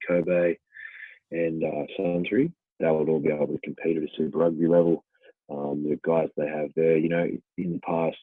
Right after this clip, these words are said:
people used to question the ability of the Japanese guys. Well, the Japanese guys of those clubs are, they're world-class athletes, they're test players. So, um, yeah, I think we're gonna see the competition really go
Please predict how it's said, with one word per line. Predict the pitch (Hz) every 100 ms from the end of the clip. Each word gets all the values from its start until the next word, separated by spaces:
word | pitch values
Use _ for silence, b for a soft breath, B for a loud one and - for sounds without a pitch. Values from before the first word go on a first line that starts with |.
| _ -
people | 85 - 80
used | 78 -
to |
question | - 80 - 78
the | 76
ability | 67 80 78 73
of |
the | 80
Japanese | 82 80 - 78 78 -
guys. | 78 82
Well, | 80
the | 73
Japanese | - 78 - 69 69
guys | 67 71 73
of | -
those | 73 69 -
clubs | 69 - -
are, | 64 65 _ _ B B B B _
they're | 85
world-class | 80 80 - 80 73
athletes, | - - - - -
they're | -
test | - - -
players. | - - - -
So, | - 131 64 - B B B B 73
um, | 80 80 80 78 80 - _ _ _
yeah, | 87 87
I | 76
think | - 87
we're | 78
gonna | 80 -
see | 82 80
the | 73
competition | - 71 - 82 - 78
really | 80 78
go | 76 78